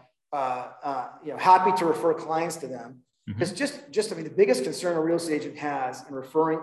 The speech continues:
Speaker 1: a loan to us
Speaker 2: Mm-hmm.
Speaker 1: is, are they gonna do a good job? Are they gonna take care of my client? Are they gonna give them a good deal?
Speaker 2: Mm.
Speaker 1: And when you're using somebody for the first time, there's a big trust factor there, or,
Speaker 2: Yeah.
Speaker 1: you know, a lack of trust, and you need to earn that trust over time.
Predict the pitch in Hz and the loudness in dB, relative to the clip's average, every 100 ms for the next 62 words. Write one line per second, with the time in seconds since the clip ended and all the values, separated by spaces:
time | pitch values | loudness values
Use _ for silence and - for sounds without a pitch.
0 | - 151 151 156 151 151 - 127 - 156 | -2 0 4 4 4 0 -6 -8 -4 2
1 | 143 120 - - _ - 117 123 151 151 | 2 2 -4 -12 _ -10 -8 -2 4 6
2 | 151 151 143 139 151 160 151 156 156 151 | 6 6 4 4 2 2 2 2 2 4
3 | 147 - - - - _ - 135 139 151 | 4 2 -2 -12 -20 _ -8 -2 2 2
4 | 151 151 151 147 147 - 139 117 - - | 2 0 0 0 0 -2 -6 -8 -12 -12
5 | 127 131 135 139 143 139 151 147 135 104 | -8 -6 -2 -2 0 0 0 0 -2 -4
6 | - - _ _ - 98 156 151 151 151 | -10 -20 _ _ -10 -2 2 4 4 2
7 | 156 151 151 220 233 185 165 180 156 160 | -2 0 2 2 2 0 -2 -2 -2 0
8 | 147 - 233 185 160 151 - 156 143 - | 0 2 2 2 -2 -6 -2 0 0 0
9 | 160 156 - - - 208 254 - 123 - | 0 0 -4 -18 -4 -2 0 -2 -4 -4
10 | 135 131 139 156 156 143 139 127 - - | -4 0 2 2 2 2 0 0 -8 -16
11 | 113 - - 156 143 135 165 208 175 - | -18 -10 -2 0 2 6 6 6 2 -2
12 | 151 139 - 147 156 151 151 165 196 156 | 0 2 0 -6 -4 -4 -2 -2 0 -2
13 | 135 - 143 - 135 131 165 170 127 123 | -2 -2 -2 0 -4 -2 0 0 -2 -8